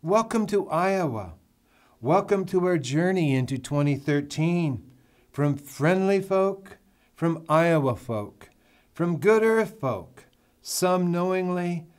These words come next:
most unknowingly, following the black earth. Welcome home.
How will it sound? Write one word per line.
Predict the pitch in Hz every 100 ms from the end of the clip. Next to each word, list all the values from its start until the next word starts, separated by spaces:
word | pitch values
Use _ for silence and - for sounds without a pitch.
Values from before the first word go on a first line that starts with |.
| _ -
most | 117 160 175 160 - -
unknowingly, | 160 160 139 117 113 107 110 107 101 - _ _ _
following | - 135 160 151 135 123 107 85 - -
the | 98
black | 117 120 110 117
earth. | 123 123 - - _ _ _ _ _ _
Welcome | 101 156 185 185 185 170
home. | 156 180 190 185 143 101